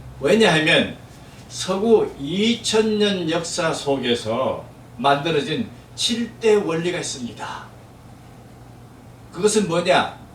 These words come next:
첫째로 노예 해방입니다. 노예 해방은 자유를 준 것입니다. 많은 속박된 사람들을 자유롭게 한 것입니다. 두 번째 원리는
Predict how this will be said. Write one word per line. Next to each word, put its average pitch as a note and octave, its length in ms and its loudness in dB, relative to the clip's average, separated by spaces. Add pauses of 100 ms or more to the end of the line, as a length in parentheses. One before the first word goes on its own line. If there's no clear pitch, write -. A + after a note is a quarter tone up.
(140)
첫째로 G#3 640 2 (540)
노예 F#3 580 4
해방입니다. D#3+ 960 -2 (560)
노예 F3+ 240 4 (100)
해방은 G3+ 300 -2
자유를 G3+ 800 2
준 A#3+ 180 -2
것입니다. C3 560 -2 (580)
많은 G3 480 2
속박된 - 720 -4
사람들을 F#3+ 640 -2
자유롭게 F3+ 580 -10
한 D3+ 160 -8
것입니다. - 600 -8 (720)
두 E3+ 160 -2
번째 F#3+ 280 0
원리는 C#3 600 0